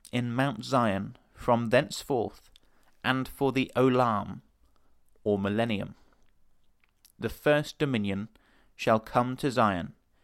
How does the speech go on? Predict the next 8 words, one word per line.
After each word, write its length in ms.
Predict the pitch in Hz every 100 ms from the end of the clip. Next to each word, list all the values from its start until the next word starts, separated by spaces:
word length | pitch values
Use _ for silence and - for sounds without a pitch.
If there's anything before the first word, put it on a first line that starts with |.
| _ _ _ _ _
and 300 | - 113 107
the 160 | - 113
kingdom 500 | - 180 120 95 - _ _ _ _ _ -
to 100 | 120
the 120 | 107
daughter 420 | - 147 131 -
of 360 | 101 - 101 -
Jerusalem. 640 | 110 120 - 104 101